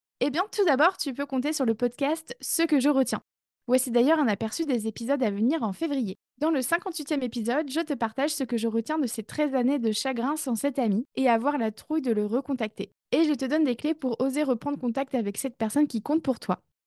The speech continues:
Dans le cinquante-neuvième épisode, je te partage ce que je retiens de ma crise de douleur pendant une formation de six jours en présentiel et je te donne des clés pour t'aider à gérer tes symptômes de maladie en public malgré la honte.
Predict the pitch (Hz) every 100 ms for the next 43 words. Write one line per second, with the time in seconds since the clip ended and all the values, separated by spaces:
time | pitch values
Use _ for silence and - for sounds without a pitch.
0 | _ _ _ 254 247 254 339 349 311 294
1 | 277 254 240 240 285 302 262 247 240 -
2 | 269 254 233 214 208 214 254 226 185 185
3 | - 269 233 220 233 254 - 208 196 185
4 | 254 247 226 247 202 180 - 269 262 220
5 | 180 240 226 202 226 277 285 - - 320
6 | 285 262 277 294 240 262 302 254 226 262
7 | 233 294 - 226 214 254 247 277 - 226
8 | - 262 - 254 233 190 208 233 220 208
9 | 262 - 254 - 214 262 - - 226 233
10 | 254 240 240 226 175 185 -